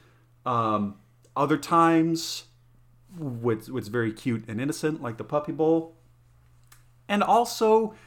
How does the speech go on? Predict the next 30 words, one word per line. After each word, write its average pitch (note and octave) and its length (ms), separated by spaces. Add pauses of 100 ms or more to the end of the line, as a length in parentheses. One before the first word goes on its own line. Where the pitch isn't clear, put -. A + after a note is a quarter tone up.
(380)
getting G#3+ 300
downright F3 540
mythological, C3+ 840
too. G#2 380
So - 180
we're, F#3+ 280
we're, G3+ 280
we're, E3+ 140
we're, D#3+ 320
we're D3 80
gonna A2 160
talk F#2 180
about - 180
some G2 120
of F#2 40
these F#2 120
here. F#2 220 (560)
Uh, B2 340 (140)
and C#3 380 (140)
one A3 180
of A#3+ 60
these G#3 160
first A#3 280
examples A#2 760
is A2+ 500 (140)
gonna A3 160
be G3+ 100
something E3+ 360
that B2+ 260
we B2+ 500